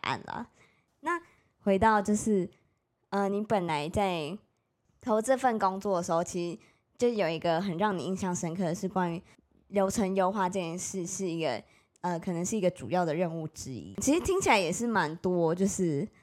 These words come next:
不断在精进优化的过程啦。那你觉得你这样，呃，工作下来，你在这份工作上，就是可能最重要的一个看见可能会是什么？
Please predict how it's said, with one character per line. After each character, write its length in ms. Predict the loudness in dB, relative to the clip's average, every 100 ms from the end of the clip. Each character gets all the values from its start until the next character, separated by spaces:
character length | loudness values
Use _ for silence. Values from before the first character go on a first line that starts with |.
| _ _
不 140 | -6 0
断 180 | 2
在 140 | 4 2
精 280 | 0 -4 -2
进 220 | -2 0
优 160 | 0
化 200 | 0 -2
的 100 | -4
过 260 | -6 -8 -10
程 240 | -10 -12 -14
啦。 220 | -14 -16 -10
那 300 | -4 0 0 -4 _ _
你 120 | -10 2
觉 120 | 4
得 80 | 4
你 160 | 0
这 100 | -2
样， 220 | -2 -4 -10 _ _ _ _
呃， 340 | -8 -6 -6
工 200 | -4 -4
作 180 | -2 -2
下 280 | -2 -4 -4
来， 360 | -4 -8 -10 -16 _ _
你 80 | -4
在 140 | -2 0
这 100 | -2
份 180 | -4 -2
工 180 | -4 -4
作 180 | -4
上， 460 | -4 -4 -4 -6 -12 -14 _ _
就 100 | -6
是 160 | -4 -4
可 140 | -4
能 160 | -4 0
最 180 | 0
重 180 | 0 -2
要 160 | -2 -4
的 80 | -6
一 60 |
个 60 | -8
看 320 | -6 -6 -6
见 240 | -6 -8 -8
可 140 | -12
能 120 | -12
会 140 | -12 -12
是 180 | -10
什 160 | -12 -14
么？ 140 | -18